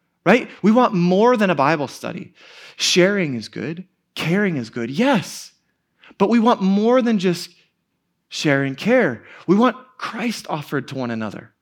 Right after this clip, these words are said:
because it is he who we need in order to continually grow in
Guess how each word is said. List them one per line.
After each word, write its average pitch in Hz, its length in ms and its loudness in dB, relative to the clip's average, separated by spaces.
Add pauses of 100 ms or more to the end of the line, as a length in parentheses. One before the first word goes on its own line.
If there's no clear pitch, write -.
(640)
because 202 280 0
it 196 80 -2
is 247 140 -2
he 220 480 -6
who 185 220 -4
we 175 160 -4
need 190 400 -4
in 170 100 -4
order 170 160 -4
to 165 60 -8
continually 160 600 -6
grow 135 500 -8
in 135 320 -10